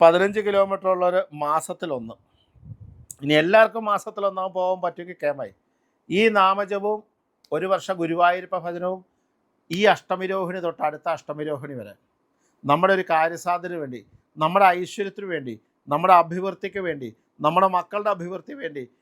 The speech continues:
എനിക്ക് വീടിന് വേണ്ടി, എനിക്ക് എൻ്റെ കുട്ടികൾക്ക് കുട്ടി ഉണ്ടാവാൻ വേണ്ടിയിട്ട്, ഒരു ആരോഗ്യം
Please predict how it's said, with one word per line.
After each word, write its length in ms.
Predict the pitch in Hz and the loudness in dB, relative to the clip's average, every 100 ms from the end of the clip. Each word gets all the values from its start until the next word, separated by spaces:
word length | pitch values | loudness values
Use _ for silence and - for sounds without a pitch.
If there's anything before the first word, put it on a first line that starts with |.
| _ | _
എനിക്ക് 260 | - 160 185 180 | -4 -2 -2 -2
വീടിന് 400 | 180 190 202 208 190 | -2 -2 -2 -4 -6
വേണ്ടി, 240 | 170 147 120 _ _ 147 | -8 -10 -14 _ _ -6
എനിക്ക് 220 | 156 180 | -4 -2
എൻ്റെ 100 | 185 - | -2 -4
കുട്ടികൾക്ക് 480 | 165 - 196 190 196 170 | -12 -6 -6 -6 -10 -14
കുട്ടി 200 | 151 214 | -8 -6
ഉണ്ടാവാൻ 280 | 196 185 180 170 | -2 -2 -2 -4
വേണ്ടിയിട്ട്, 360 | 160 156 - - _ _ - | -8 -8 -10 -14 _ _ -2
ഒരു 160 | 151 165 - 143 | 4 4 4 -2
ആരോഗ്യം 400 | 156 180 196 208 | -4 -4 -6 -8